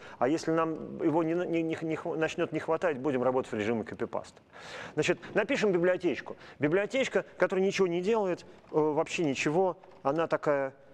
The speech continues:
библиотечка такая без, без вот, вот вообще ничего не делает. В ней даже и стадилаж нету, а есть только функция inc от n, которая возвращает n плюс один.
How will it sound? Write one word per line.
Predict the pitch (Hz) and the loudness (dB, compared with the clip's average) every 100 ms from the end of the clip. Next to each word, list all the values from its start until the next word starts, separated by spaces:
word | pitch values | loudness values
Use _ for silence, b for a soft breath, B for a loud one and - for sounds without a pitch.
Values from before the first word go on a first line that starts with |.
| - | -6
библиотечка | 151 127 143 139 170 - | -2 2 2 2 -2 0
такая | 139 - 131 | 0 2 0
без, | 113 113 - | 0 -4 -6
без | 110 117 | -4 -2
вот, | 113 107 - | -2 -4 -6
вот | - 120 101 - | -4 -4 -2 -2
вообще | 131 - - 151 | -2 0 0 0
ничего | 113 - | 0 -2
не | 107 | -2
делает. | 104 104 95 92 B B B | 0 0 0 -6 B B B
В | - | -4
ней | 131 | 0
даже | 123 127 131 - B B | 0 0 -2 -6 B B
и | 139 | -12
стадилаж | - 123 139 147 143 - | -8 -2 2 2 0 -2
нету, | 156 165 127 | -4 0 0
а | |
есть | 127 139 | 0 0
только | 139 113 | 0 0
функция | 127 151 139 - 123 - | 0 0 0 0 -2 0
inc | 170 135 - - - - 139 B B B B | 0 0 -4 -16 -4 0 0 B B B B
от | 147 131 - B B B - - - - - _ _ _ - | 0 0 -2 B B B -20 -20 -20 -20 -20 _ _ _ 2
n, | 196 180 | 2 2
которая | 151 - - 180 165 143 | 0 -2 0 2 2 0
возвращает | 127 139 - 160 131 | 0 0 0 0 0
n | 127 | -2
плюс | - 131 139 | -2 -2 0
один. | 127 98 | 0 -2